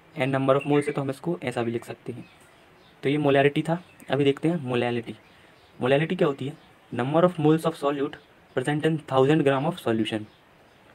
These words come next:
ठीक है, thousand gram of solution,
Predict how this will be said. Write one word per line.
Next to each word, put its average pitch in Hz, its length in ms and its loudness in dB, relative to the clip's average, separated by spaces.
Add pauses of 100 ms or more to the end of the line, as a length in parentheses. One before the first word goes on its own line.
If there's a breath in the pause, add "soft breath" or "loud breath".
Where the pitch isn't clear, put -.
(140)
ठीक 147 160 -4
है, 165 120 -8 (580)
thousand 139 340 -2
gram 131 260 -2
of 202 60 -10 (460)
solution, 110 400 -2